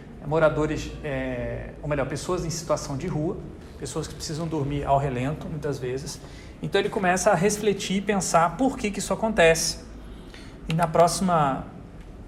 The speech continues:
é, atividade, então, ele monta esse modelo teórico que explica por que, é, a situação de rua é uma situação conflituosa, difícil,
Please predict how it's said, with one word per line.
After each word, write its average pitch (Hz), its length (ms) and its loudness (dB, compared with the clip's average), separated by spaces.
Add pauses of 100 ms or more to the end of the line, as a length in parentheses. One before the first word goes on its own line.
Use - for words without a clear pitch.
é, 127 420 -6 (340)
atividade, 185 680 2
então, 208 320 2
ele 220 140 0
monta 185 720 2 (1000)
esse 156 280 -2
modelo 190 360 2
teórico 175 500 4
que - 80 -10
explica 170 500 -2
por 226 240 -6
que, 196 360 -2 (540)
é, 135 420 -4
a 151 60 -6
situação 165 480 -4
de 175 80 -6
rua 170 320 0
é 214 60 0
uma 202 160 -2
situação 196 580 -6 (220)
conflituosa, 180 680 2
difícil, 165 560 -4